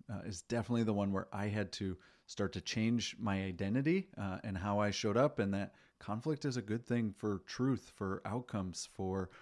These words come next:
being clear to people, for getting to the best result. Um,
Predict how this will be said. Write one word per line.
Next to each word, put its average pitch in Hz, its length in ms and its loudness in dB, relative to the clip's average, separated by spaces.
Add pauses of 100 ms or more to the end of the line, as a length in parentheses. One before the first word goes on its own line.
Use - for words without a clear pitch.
(240)
being 117 200 0
clear 127 380 0
to 113 180 -4
people, 90 380 -4
for - 200 -6
getting 123 360 0
to 123 120 -4
the 107 100 0
best 104 400 -4
result. 98 500 -2 (460)
Um, 107 160 -14